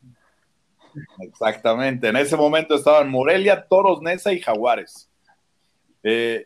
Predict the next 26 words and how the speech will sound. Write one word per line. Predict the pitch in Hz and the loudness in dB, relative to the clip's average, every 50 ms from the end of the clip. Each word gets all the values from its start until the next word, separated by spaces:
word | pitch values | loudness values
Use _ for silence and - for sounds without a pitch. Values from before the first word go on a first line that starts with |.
| _ | _
y, | 131 127 127 127 127 127 127 123 127 127 123 123 117 - _ _ _ _ | -12 -10 -8 -8 -8 -10 -10 -12 -12 -10 -10 -12 -12 -14 _ _ _ _
y | - 113 | -8 -2
yo | 131 151 | -2 -2
estaba | 147 - 185 175 | 2 4 4 4
muy | 175 175 185 | 6 6 4
avanzado | 185 170 160 151 - - 180 180 180 | 4 4 2 2 2 4 4 4 4
en | 165 | 4
las | 151 127 - | 0 -2 0
pláticas | - 151 147 151 156 147 - | 0 0 0 0 -4 -4 -4
con | - 156 156 | -6 -4 -4
Morelia. | 165 180 196 170 135 135 143 - - _ _ _ _ _ _ _ _ _ _ _ _ _ _ _ _ _ _ - | -2 -2 -2 -2 0 0 -2 -2 -4 _ _ _ _ _ _ _ _ _ _ _ _ _ _ _ _ _ _ -6
Cuando | - 107 107 113 117 | -4 -4 -2 -2 -2
me | 120 131 127 | -2 -2 -2
corren, | - - 170 160 151 151 160 160 | 0 2 2 4 2 2 0 -2
me, | 135 110 92 - | -6 -8 -10 -10
me | 98 98 95 | -14 -14 -14
presento | - - 98 95 - - 127 131 127 123 110 | -10 -10 -12 -10 -8 -8 -8 -6 -6 -6 -8
con | 113 107 | -6 -6
T | - 120 | -4 -2
V | 127 | -2
Azteca | 131 131 - 156 139 - - 135 | -2 -4 -4 -6 -6 -2 -2 -2
y | 127 | -2
les | 110 98 95 95 | -2 -6 -6 -6
digo, | 113 117 113 110 110 107 101 98 95 90 85 82 _ _ _ _ _ _ _ _ _ _ 87 87 95 - _ _ _ _ _ _ | -6 -4 -2 -2 -4 -4 -4 -8 -12 -14 -18 -20 _ _ _ _ _ _ _ _ _ _ -20 -20 -20 -20 _ _ _ _ _ _
"¿Sabes | _ 117 117 120 117 117 | _ -2 -2 0 -2 -4
qué? | - 139 143 151 135 98 98 | 0 2 2 2 2 -2 -8